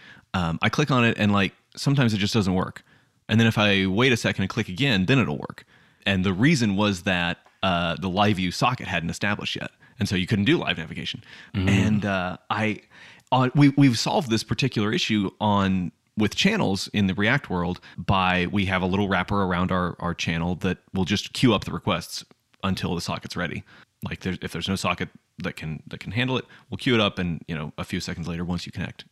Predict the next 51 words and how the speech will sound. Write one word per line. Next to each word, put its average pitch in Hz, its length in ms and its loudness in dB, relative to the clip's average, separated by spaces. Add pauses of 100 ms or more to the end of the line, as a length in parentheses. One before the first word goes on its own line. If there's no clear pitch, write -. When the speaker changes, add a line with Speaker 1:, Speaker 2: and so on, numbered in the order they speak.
(140)
Speaker 1:
uh, 82 180 -14 (140)
it, - 180 -12
it 87 140 -8
goes 82 200 -8
over - 80 -14
the 80 100 -10
wire. 85 300 -8 (300)
Um, 90 160 0
but 117 120 4
I 120 60 6
don't 160 120 4
think 180 160 0
you 160 80 2
have 156 120 0
that 123 100 -4
control 127 380 -2
from 95 380 0
the 90 120 -4
live 95 600 -6
view - 240 -8
side. - 560 -12
I 90 80 -8
don't 95 100 -4
know. 104 260 -8 (460)
Speaker 2:
I'm 110 160 6
not 120 220 2 (180)
sure. - 1200 2
I 113 120 4
do 117 240 6
know 117 220 6
that 92 200 0
there's, 95 580 0 (880)
you 120 100 4
know, 110 40 6
you 107 200 8
can, 101 400 4
you 123 100 4
can 110 240 8
make 101 200 4
a 98 40 4
link, 98 340 2
like, 87 200 -2
gray 95 340 0
out 92 380 2
or 98 180 0
something 92 640 0
whenever 95 360 4
you're 85 200 0
loading. 87 420 -2
There's 85 240 -2
the 85 420 -2